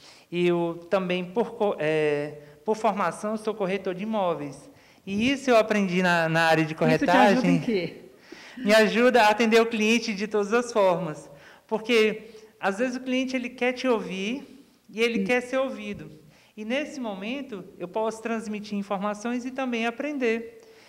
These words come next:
Speaker 1: É quando eu posso conversar com o meu cliente e conhecer melhor. Conhece o teu cliente e você vai fazer uma venda espetacular.
Speaker 2: Então, essa aí tá a chave do negócio com sucesso.
Speaker 1: Isso, e o pós-venda.
Speaker 2: E o, ah.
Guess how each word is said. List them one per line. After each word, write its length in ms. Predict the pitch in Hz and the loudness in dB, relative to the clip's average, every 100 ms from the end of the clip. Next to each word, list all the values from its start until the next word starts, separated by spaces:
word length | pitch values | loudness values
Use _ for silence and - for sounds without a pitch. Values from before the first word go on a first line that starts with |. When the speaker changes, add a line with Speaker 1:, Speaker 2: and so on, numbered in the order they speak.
| _ - | _ -4
Speaker 1:
É 120 | 208 | -2
quando 260 | 208 214 202 | -2 -2 -2
eu 80 | 190 | -2
posso 380 | 190 190 190 | 0 0 -2
conversar 340 | 185 170 165 170 | -6 -6 -4 -6
com 60 | |
o 40 | 180 | -6
meu 120 | 175 | -8
cliente 340 | 180 208 226 | -6 -8 -6
e 40 | 233 | -8
conhecer 420 | 226 208 208 214 | -8 -8 -8 -8
melhor. 340 | 220 208 170 - - _ | -6 -4 -4 -6 -18 _
Conhece 480 | - 214 226 269 277 | -6 -2 0 0 -2
o 20 | |
teu 160 | 285 254 | -2 -2
cliente 640 | 254 220 190 202 208 233 - | -2 -6 -4 -4 -6 -10 -14
e 60 | 185 | -10
você 260 | 190 190 | -8 -4
vai 100 | 190 | -4
fazer 300 | 185 190 180 | -2 -4 -4
uma 160 | 180 180 | -6 -4
venda 220 | 175 170 | -4 -6
espetacular. 840 | 180 - 214 214 214 233 180 147 - | -8 -8 -4 -4 -2 -2 0 -2 -6
Speaker 2:
Então, 160 | 196 196 | -2 -2
essa 180 | 190 | 0
aí 80 | 202 | -2
tá 140 | 208 220 | -2 -2
a 40 | |
chave 380 | - 240 254 269 | -2 -2 -2 -2
do 80 | 269 | -2
negócio 640 | 247 220 254 254 277 277 _ - | -2 -2 -2 -6 -10 -10 _ -8
com 140 | 226 | -8
sucesso. 600 | - - 180 123 - - - _ _ - | -8 -10 -10 -10 -14 -18 -20 _ _ -14
Speaker 1:
Isso, 560 | 175 180 175 175 233 233 - - | -8 -6 -6 -8 -10 -12 -18 -6
e 80 | 196 | -4
o 60 | |
pós-venda. 720 | 190 196 202 175 156 147 143 - - _ 160 | 0 -2 -2 -6 -10 -10 -12 -16 -20 _ -14
Speaker 2:
E 60 | |
o, 60 | 156 - | -12 -4
ah. 360 | 190 165 147 | 0 0 -2